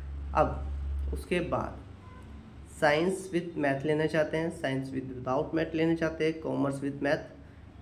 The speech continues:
without मैथ, कॉमर्स और आर्ट्स। आर्ट्स वालों को कोई टेंशन नहीं, सिंपल क्लिक करना है यहाँ पे।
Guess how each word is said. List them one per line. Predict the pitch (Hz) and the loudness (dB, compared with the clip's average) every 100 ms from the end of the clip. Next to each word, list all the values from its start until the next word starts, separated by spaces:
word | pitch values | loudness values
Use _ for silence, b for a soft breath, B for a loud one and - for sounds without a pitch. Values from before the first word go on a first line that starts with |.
| 139 | -4
without | 131 135 139 | 2 2 2
मैथ, | 160 165 160 | 2 2 0
कॉमर्स | 147 143 160 175 | -2 0 0 2
और | 185 - 147 | -2 0 -2
आर्ट्स। | 117 - - - - 135 | -2 -4 -14 -16 -6 0
आर्ट्स | 139 139 | 0 2
वालों | 156 156 | 2 2
को | 160 160 | 2 2
कोई | 160 | 0
टेंशन | 160 143 139 156 | 2 0 2 0
नहीं, | 156 196 | 0 -2
सिंपल | - 147 139 139 | -6 -4 -2 -2
क्लिक | 135 131 - | -2 -6 -4
करना | 131 131 | -2 0
है | 131 | 0
यहाँ | 123 | -2
पे। | 156 | -4